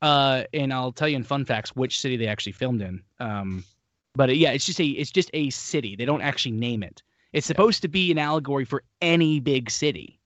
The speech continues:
Speaker 2: Well, no, it's
Speaker 1: which
Speaker 2: on
Speaker 1: is
Speaker 2: his
Speaker 1: what the
Speaker 2: passport later. It says Capital City.
Speaker 1: What's that?
Speaker 2: It's on his passport when they're, uh,
Speaker 1: Yeah, yeah, yeah, I
Speaker 2: interrogating.
Speaker 1: know. I'm s-, I'm saying that they made that city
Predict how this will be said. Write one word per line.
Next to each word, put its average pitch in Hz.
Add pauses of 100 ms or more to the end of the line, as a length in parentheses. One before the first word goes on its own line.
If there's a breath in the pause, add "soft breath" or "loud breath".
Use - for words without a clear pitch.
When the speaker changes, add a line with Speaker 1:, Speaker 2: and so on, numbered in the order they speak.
(200)
Speaker 2:
Well, 143
no, 143
it's 156
Speaker 1:
which 160
Speaker 2:
on 165
Speaker 1:
is -
Speaker 2:
his 127
Speaker 1:
what 151
the 143
Speaker 2:
passport 117
later. 92 (140)
It 101
says 110
Capital 95
City. 85 (540)
Speaker 1:
What's 143
that? 147 (240)
Speaker 2:
It's 135
on 170
his 143
passport 135
when 113
they're, 98
uh, 95 (140)
Speaker 1:
Yeah, 277
yeah, 254 (120)
yeah, 175
I -
Speaker 2:
interrogating. 208
Speaker 1:
know. 208
I'm 190
s-, -
I'm 180
saying 185
that 165
they 156
made 180
that 165
city 143